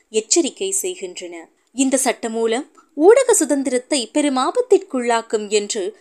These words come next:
உள்நாட்டு மற்றும் சர்வதேச ஊடகத்துறை அமைப்புகள் பலவும் கவலை வெளியிட்டிருக்கின்றன.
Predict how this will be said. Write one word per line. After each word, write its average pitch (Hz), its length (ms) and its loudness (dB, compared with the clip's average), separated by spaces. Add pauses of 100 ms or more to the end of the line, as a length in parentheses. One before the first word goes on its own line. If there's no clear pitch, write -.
(160)
உள்நாட்டு 453 520 4
மற்றும் 247 340 -4
சர்வதேச 349 540 4 (120)
ஊடகத்துறை 226 540 0
அமைப்புகள் 202 500 -4
பலவும் 202 520 -2
கவலை 285 440 0
வெளியிட்டிருக்கின்றன. 175 920 -8